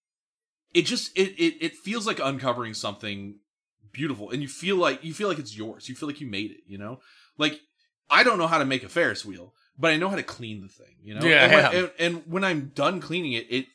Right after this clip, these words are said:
Speaker 1: feels like a, like a real accomplishment. It feels like I've done something valuable, you know, in a way that, like, many other games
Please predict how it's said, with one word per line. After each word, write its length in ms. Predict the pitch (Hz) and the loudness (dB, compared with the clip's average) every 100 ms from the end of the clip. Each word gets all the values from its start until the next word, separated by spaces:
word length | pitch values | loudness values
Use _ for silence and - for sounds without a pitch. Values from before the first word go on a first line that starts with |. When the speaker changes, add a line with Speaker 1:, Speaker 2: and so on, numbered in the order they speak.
| _ _ _ | _ _ _
Speaker 1:
feels 380 | 160 151 147 135 | -6 -2 -2 -2
like 160 | 131 | -2
a, 100 | 127 - | -4 -4
like 140 | 127 123 | -6 -6
a 60 | |
real 360 | 110 113 135 127 | -8 -6 -4 -4
accomplishment. 720 | 110 110 175 110 - - _ _ _ _ _ _ - | -4 -8 -8 -10 -18 -20 _ _ _ _ _ _ -8
It 80 | |
feels 140 | 139 160 | -4 -2
like 80 | 165 | -2
I've 140 | 131 | -2
done 200 | 135 127 | -2 -2
something 300 | 156 131 113 | -4 -8 -12
valuable, 680 | 101 95 113 98 95 - _ _ | -8 -2 -2 -2 -12 -20 _ _
you 160 | 110 | -12
know, 220 | 104 113 135 - - - | -8 -10 -12 -20 -14 0
in 80 | |
a 60 | 170 | 2
way 180 | 165 180 | 6 6
that, 160 | 175 | 6
like, 160 | 151 143 | 0 -2
many 460 | 123 135 151 165 151 | -4 0 2 4 2
other 160 | 139 | 2
games 440 | 127 135 123 110 | 0 -2 -4 -8